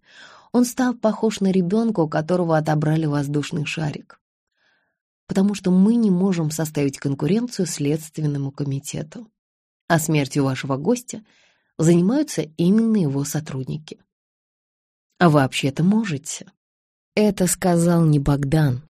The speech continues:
а Иннокентий. Он погрузил в тележку последнюю тарелку и выпрямился.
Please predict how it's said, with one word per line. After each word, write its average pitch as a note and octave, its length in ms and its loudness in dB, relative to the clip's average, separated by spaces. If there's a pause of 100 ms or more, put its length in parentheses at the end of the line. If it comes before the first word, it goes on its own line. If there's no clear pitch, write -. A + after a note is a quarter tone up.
(240)
а C#3+ 100 2
Иннокентий. C#3+ 880 0 (540)
Он G#3 240 2
погрузил D#3 420 2
в D3+ 60 -10
тележку C#3+ 440 -2
последнюю C#3 520 -4
тарелку A#3+ 460 0
и G3 40 2
выпрямился. - 880 -4